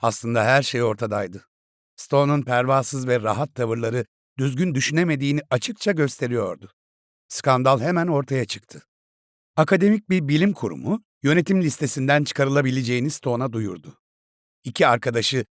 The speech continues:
itibarını düşünmesi için onu uyardı. Fakat Stone her şeye kulak tıkayıp kırk gine ödeyerek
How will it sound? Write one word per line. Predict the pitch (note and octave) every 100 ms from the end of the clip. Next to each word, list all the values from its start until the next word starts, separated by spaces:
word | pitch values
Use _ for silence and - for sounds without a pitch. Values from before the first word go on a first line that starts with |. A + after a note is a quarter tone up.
| -
itibarını | C3 C#3+ D3 C#3+ D3 D#3 D3
düşünmesi | A2+ B2 B2+ A2+ -
için | D3+ - C3+ F3+
onu | - C3 E3
uyardı. | C3 C3+ B2+ G#2+ G2 _ _ _ _ _ -
Fakat | A#2+ C3 -
Stone | - C#3+ C3+ G#2+
her | B2+ D#3
şeye | - A#2+
kulak | A#2 G#2+ A#2
tıkayıp | - G#2 G2 B2+ _ _ _
kırk | - F#3+ D#3 -
gine | C3+ B2+
ödeyerek | A#2+ G#2+ A#2+ F3+ G2 -